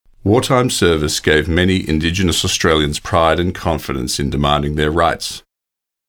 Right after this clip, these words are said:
Moreover, the Army in Northern Australia had been a benevolent employer compared to pre-war pastoralists and helped to change attitudes to Indigenous Australians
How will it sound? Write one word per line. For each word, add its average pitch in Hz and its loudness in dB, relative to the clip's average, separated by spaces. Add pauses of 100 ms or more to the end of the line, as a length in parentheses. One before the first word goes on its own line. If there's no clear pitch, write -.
(120)
Moreover, 95 4
the 98 2
Army 117 4
in 90 4
Northern 101 2
Australia 78 0
had 76 -4
been 80 0
a 78 0
benevolent 98 0
employer 78 0
compared 78 -2
to - -4
pre-war 82 0
pastoralists - -2
and 78 -4
helped 85 0
to - -6
change 90 2
attitudes 76 -2
to - -4
Indigenous 78 -2
Australians 73 -2